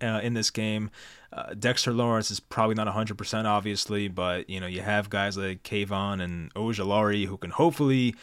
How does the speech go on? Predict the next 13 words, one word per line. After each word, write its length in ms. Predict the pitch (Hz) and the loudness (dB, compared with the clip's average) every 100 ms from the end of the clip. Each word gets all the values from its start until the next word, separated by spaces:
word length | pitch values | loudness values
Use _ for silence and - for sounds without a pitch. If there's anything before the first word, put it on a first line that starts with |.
| - - - _ 135 | -20 -20 -20 _ 0
get 100 | 127 | 2
to 60 | |
the 80 | 127 | 0
quarterback 520 | - 139 131 127 123 | 4 6 6 6 4
a 20 | 117 | 2
good 160 | 127 | 0
amount, 400 | 123 123 123 120 | 2 2 2 0
and 100 | 101 | -4
hopefully 380 | 104 117 120 117 | 0 0 2 0
A'Shawn 340 | 113 110 110 | 0 0 0
Robinson 520 | 110 107 107 101 101 101 | 2 2 0 -4 -6 -2
plays. 480 | 110 107 107 104 | 0 2 2 0
But, 340 | 85 92 95 | -2 0 0